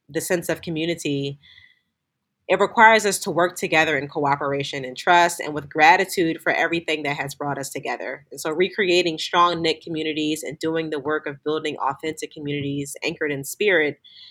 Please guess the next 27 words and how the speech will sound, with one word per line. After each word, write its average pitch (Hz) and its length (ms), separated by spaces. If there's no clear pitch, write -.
is 202 160
harder 202 320
than 160 180
it 139 80
sounds 165 480
and 143 100
requires 151 440
us 143 140
to - 200
unlearn 151 400
the 143 80
colonial 147 600
and 143 80
Western 147 400
mentalities 139 840
and 143 100
behaviors 135 600
that 131 200
keeps 160 340
us 147 200
imprisoned 151 640
to 147 100
the 139 120
very 139 240
things 135 420
we 135 60
are 131 120